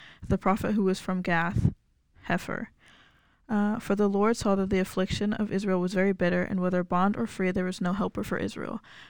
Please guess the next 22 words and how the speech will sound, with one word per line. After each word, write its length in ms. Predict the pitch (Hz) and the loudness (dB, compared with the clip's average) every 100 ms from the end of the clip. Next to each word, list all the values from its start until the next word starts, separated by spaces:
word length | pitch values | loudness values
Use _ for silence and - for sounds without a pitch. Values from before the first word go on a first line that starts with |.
| - | 0
And 120 | 202 | 2
the 80 | 196 | 4
Lord 220 | 196 202 | 2 2
did 120 | 233 | 2
not 160 | 240 226 | 0 0
say 180 | 196 | -2
that 120 | 196 202 | -2 0
he 100 | 202 | 0
would 140 | 185 | 0
blot 240 | 185 185 | 0 -2
out 160 | - 190 | -2 -2
the 80 | 190 | -2
name 160 | 185 | -2
of 120 | 185 208 | -2 -4
Israel 300 | 180 175 170 | -4 -4 -4
from 160 | 190 | -6
under 220 | - 180 | -4 -4
heaven, 440 | 180 180 160 165 202 | -4 -4 -4 -6 -6
but 100 | - | -4
he 140 | 196 190 | -2 -4
saved 340 | - 190 190 | 0 -2 0
them, 220 | 190 185 | -2 -2